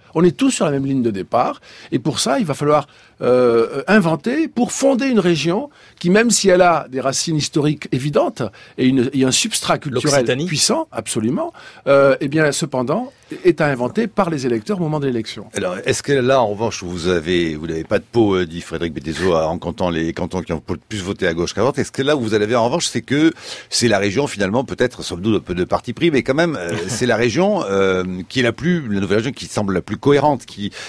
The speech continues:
Speaker 3: euh, hein, Midi-Pyrénées,
Speaker 2: Oui.
Speaker 3: Languedoc-Roussillon, elle a existé, on va dire, radiophoniquement à une certaine époque, dans,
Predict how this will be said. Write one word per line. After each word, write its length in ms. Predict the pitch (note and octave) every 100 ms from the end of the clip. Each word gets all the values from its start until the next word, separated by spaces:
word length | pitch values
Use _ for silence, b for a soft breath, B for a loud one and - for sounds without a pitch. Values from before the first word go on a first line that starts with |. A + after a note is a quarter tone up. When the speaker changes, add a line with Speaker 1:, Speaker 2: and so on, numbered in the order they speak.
| B
Speaker 3:
euh, 420 | F2 F2 F2+ A2+ F#2
hein, 40 | -
Midi-Pyrénées, 640 | G#2 G2 G2+ - F#2 F#2 G#2+
Speaker 2:
Oui. 80 |
Speaker 3:
Languedoc-Roussillon, 840 | F#2+ F2+ F2+ - F#2 - D3 F#3+ E3
elle 100 | F#2+
a 80 |
existé, 480 | G#2 G2 G2+ - A#2
on 60 | G2+
va 100 | F2
dire, 160 | G2
radiophoniquement 840 | D2+ - G#2 A2+ A#2 G#2+ G#2 E2+ A2
à 20 |
une 80 | F#2+
certaine 240 | - F#2
époque, 340 | F2+ - G2 -
dans, 140 | E2